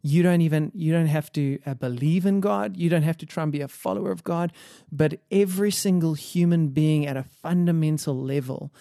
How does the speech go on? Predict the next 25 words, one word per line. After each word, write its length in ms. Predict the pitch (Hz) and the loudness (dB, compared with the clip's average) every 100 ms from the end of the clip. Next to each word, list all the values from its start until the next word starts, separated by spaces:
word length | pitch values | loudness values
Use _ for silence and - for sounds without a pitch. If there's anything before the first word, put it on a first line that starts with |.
| - _ - | -20 _ -8
desires 1120 | 139 147 135 139 147 160 135 - 110 - - - _ _ - 131 | 0 2 4 2 2 2 2 -2 -8 -10 -12 -16 _ _ -20 -8
God. 360 | 135 143 - - _ _ _ _ _ _ _ - | -4 -4 -6 -14 _ _ _ _ _ _ _ -4
There 180 | - 156 | 2 4
is 120 | 156 | 4
a 100 | 156 | 2
divine 640 | 131 135 127 143 156 156 151 - | 2 0 0 -2 0 0 -2 -4
longing 600 | 139 127 131 151 135 127 | -2 0 2 2 0 -2
that's 200 | 123 127 | -6 -10
built 300 | 123 123 - | -8 -8 -8
into 360 | 127 123 - | -8 -8 -8
you. 180 | 110 - - _ _ - - - _ 160 | -12 -14 -18 _ _ -20 -20 -20 _ -2
But 440 | 180 214 - - _ | 0 0 -4 -12 _
at 120 | 165 - | -16 -8
the 80 | |
same 340 | 143 - 196 214 | -6 -2 0 0
time, 340 | - 165 143 | 0 0 0
the 200 | 139 160 160 | 0 -2 0
answer, 500 | 175 185 - 139 - | 0 0 0 -4 -6
if 120 | - | -2
you're 180 | 151 139 | 0 2
honest 280 | 170 175 - | 2 0 -2
with 140 | - | -6
yourself, 480 | 165 - 156 143 - _ - _ - | -6 -6 -8 -10 -14 _ -20 _ -4
is 200 | 151 - | -2 0
also 540 | 180 156 160 143 131 | 0 2 2 2 0